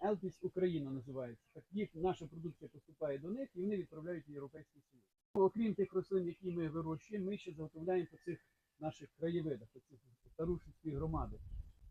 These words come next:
Е, такі рослини, як чистотіл, звіробій, деревій, пижмо, материнка і багато інших, та сама липа, та сама бузина, все це ми закупляємо в людей і частково, е, ще виходимо в поля і дозбирюємо.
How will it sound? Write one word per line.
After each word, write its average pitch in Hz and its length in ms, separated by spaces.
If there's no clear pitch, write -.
Е, 139 360
такі 175 300
рослини, 151 420
як 123 100
чистотіл, 180 560
звіробій, 156 540
деревій, 160 580
пижмо, 175 460
материнка 185 640
і 185 300
багато 180 440
інших, 196 360
та 180 120
сама 160 260
липа, 190 320
та 160 140
сама 165 240
бузина, 175 460
все 202 160
це 190 120
ми 175 200
закупляємо 156 720
в 208 100
людей 208 320
і 233 140
частково, 190 520
е, 147 220
ще 180 200
виходимо 160 400
в 131 60
поля 180 400
і 156 260
дозбирюємо. 127 640